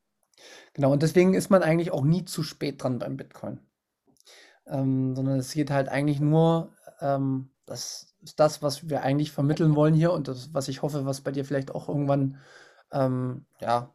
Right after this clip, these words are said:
selbst von dir so eingeschätzt wird, dass man vielleicht bei einem neuen System, was dem Internet sehr ähnlich ist, was gerade am Entstehen ist, frühestmöglich mit dabei ist,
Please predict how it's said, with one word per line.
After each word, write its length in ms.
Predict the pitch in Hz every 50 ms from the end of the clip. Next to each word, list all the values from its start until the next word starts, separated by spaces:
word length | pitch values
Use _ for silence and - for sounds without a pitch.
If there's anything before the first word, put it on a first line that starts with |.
| - 165
selbst 560 | 135 131 135 135 160 160 - - - - -
von 220 | - - 151 147
dir 120 | 147 160 156
so 100 | 156 143
eingeschätzt 600 | 123 143 160 165 156 156 - 160 156 - - 170
wird, 280 | 165 160 160 - - _ _ _ _ _ _ _ _ _ _ _
dass 180 | - 135 - -
man 140 | 143 139
vielleicht 600 | 135 135 - 139 135 147 147 143 - - _ - _ _ _ _ _ _ _ _ _ _ _ _ _ _ _ _ _ -
bei 320 | 131 - 143 139 135 135
einem 160 | 123 123 123 123
neuen 600 | 123 131 139 156 160 165 165 160 165 160 - _ _ _ _ -
System, 880 | - 131 135 135 131 - - - - 165 160 165 170 170 175 175 - _ _ -
was 320 | 139 139 135 135 - -
dem 220 | - 131 123 123 -
Internet 520 | 202 175 160 180 156 151 147 147 147 - -
sehr 340 | - 131 143 143 143 -
ähnlich 360 | 151 156 160 165 175 165 165 -
ist, 320 | 190 196 - - - _ _ _ -
was 200 | - 139 135 -
gerade 220 | - - 113 - -
am 140 | 147 139 139
Entstehen 440 | 135 131 135 - 147 147 147 151 156
ist, 300 | 160 156 - - _ _ _ _ _ _ - - _ _
frühestmöglich 840 | - - - - 190 202 202 202 - - 160 165 170 170 180 156 156
mit 160 | 160 156 156
dabei 300 | 147 139 139 139 147 165
ist, 360 | 185 202 220 220 - - _